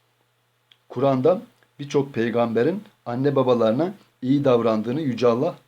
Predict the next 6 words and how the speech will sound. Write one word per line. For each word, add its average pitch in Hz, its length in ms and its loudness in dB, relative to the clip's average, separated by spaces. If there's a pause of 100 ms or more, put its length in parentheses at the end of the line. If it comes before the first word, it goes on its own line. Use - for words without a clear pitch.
(220)
söylemiştir, 120 760 -4
belirtmiştir. 120 840 -6 (280)
Peygamberlerde 123 800 -2
örnek 131 440 0
almamız 98 380 -4
gerekir. 101 520 -10